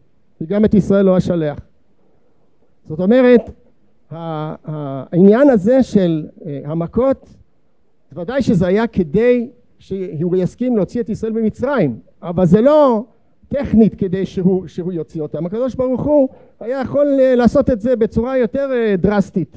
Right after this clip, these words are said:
אם הוא היה רוצה רק להוציא אותם. הוא רצה שה-, התשובה הזאת של פרעה, "מי השם אשר אשמע בקולו?", שהוא בסוף יגיד בעצמו שהוא מאמין שבאמת מי שמביא עליו את המכות זה הקדוש ברוך הוא.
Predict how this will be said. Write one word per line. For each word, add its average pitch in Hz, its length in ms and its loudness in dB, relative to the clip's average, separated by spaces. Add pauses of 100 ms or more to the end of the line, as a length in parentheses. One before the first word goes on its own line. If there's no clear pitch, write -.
אם 175 40 -10
הוא 185 140 -8
היה 202 80 -8
רוצה 190 260 -8
רק 185 200 -8
להוציא 160 320 -8
אותם. 139 260 -12 (800)
הוא 190 180 2
רצה 285 440 0 (400)
שה-, 165 680 -2 (380)
התשובה 151 680 -2
הזאת 247 240 0
של 202 140 -4
פרעה, 196 520 0
"מי 262 200 0
השם 262 320 2
אשר 214 240 2
אשמע 220 260 -4
בקולו?", 262 640 0 (560)
שהוא 220 300 6
בסוף 302 440 2 (520)
יגיד 196 320 -4
בעצמו 226 760 0 (1700)
שהוא 208 760 -2
מאמין 247 540 2
שבאמת 220 440 0
מי 233 100 0
שמביא 220 340 0
עליו 220 160 0
את 202 100 -4
המכות 190 380 -4
זה 202 80 -6
הקדוש 170 360 -8
ברוך 151 280 -12
הוא. - 120 -14